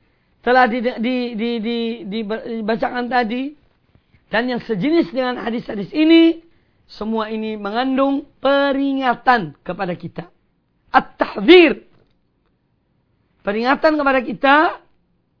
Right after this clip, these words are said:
dari melakukan hal-hal yang dilarang oleh agam-, oleh, oleh Allah dan Rasulnya. Ya, kita dilarang misalnya mema-, menggunakan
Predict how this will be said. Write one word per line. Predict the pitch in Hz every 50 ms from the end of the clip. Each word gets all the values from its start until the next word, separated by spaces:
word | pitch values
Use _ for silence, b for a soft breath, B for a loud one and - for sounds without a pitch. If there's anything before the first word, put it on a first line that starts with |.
| _ _ _
dari | - 196 214 240 254 262 277 277 285 294 294 294 262
melakukan | 254 240 226 240 - - 262 233 - 254 247
hal-hal | 240 233 226 220 226 220 226 240 240
yang | 240 226 220 202
dilarang | 208 226 220 208 190 180 185 - _ _ _ _ _ _ _ _ _ _ _ _ _ _ _ _ _ _ _ _ _ _ _ _ _ _ _ _ _ _
oleh | - 190 208
agam-, | 214 208 190 151 208 202 202 -
oleh, | - 208 208 220 214 214 185 -
oleh | - 208 208 220 214
Allah | - 220 220 214 202
dan | 190 190 190
Rasulnya. | 185 165 - - 185 185 170 170 175 _ _ _ _ _ _ _ _ _ _ _ _ _ _ _ _ _ _ _ _ _ _ _ _ _ _ _ -
Ya, | 151 156 180
kita | 180 196 190 190 185
dilarang | 196 208 214 226 233 240 240 240
misalnya | 226 175 - 220 226 226
mema-, | 214 208 214 214 220
menggunakan | 214 214 202 214 214 220 220 226 240